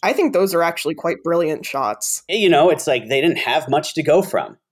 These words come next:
Speaker 2: So, yeah, absolutely. Like, when the, when the bright lights pass over the people and they, like,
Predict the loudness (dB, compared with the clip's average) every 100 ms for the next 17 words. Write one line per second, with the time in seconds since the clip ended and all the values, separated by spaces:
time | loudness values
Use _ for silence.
0 | _ -2 2 2 0 -2 -4 0 2 2
1 | 0 0 0 2 2 2 2 0 -2 0
2 | 0 2 0 0 -2 -8 -4 -4 -2 -2
3 | -2 -6 -4 -4 0 0 0 0 0 0